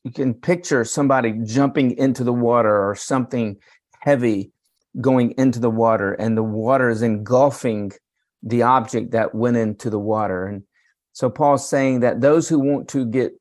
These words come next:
rich fall into temptation and a trap and into many foolish and harmful desires that plunge people into ruin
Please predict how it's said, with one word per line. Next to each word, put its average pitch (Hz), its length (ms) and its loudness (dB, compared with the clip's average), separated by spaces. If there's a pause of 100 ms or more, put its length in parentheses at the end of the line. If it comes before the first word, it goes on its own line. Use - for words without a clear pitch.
rich 127 380 0
fall 131 280 0
into 127 220 -2
temptation 143 640 -2
and 110 140 -4
a 98 260 -6
trap 143 480 -2
and 101 160 -4
into 104 240 -6
many 127 300 2
foolish 131 420 -4
and 113 100 -6
harmful 127 420 -6
desires 120 580 -2
that - 260 -6
plunge 120 720 -2 (760)
people 131 380 0
into 120 380 -2
ruin 107 640 0